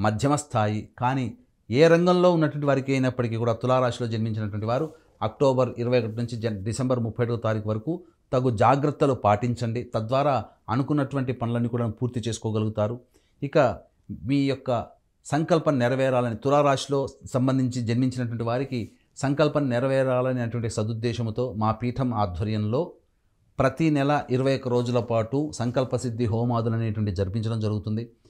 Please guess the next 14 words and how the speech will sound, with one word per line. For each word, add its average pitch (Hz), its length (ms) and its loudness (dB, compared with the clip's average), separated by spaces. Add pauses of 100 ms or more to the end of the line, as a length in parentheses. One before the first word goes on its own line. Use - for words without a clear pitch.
(200)
అలాగే 139 300 2
తండ్రి 143 360 0
వైపు 160 240 2
ఏడు 131 220 0
తరాలు, 131 300 0
తల్లి 127 240 0
వైపు 127 240 -2
నాలుగు 117 280 0
తరాల్లో 117 380 0
ఏవైనా 113 360 2
దుర్మరణాలు 117 640 2
ఉన్నా, 110 360 -2 (420)
పిండ 147 160 4
ప్రదానాలు 135 540 2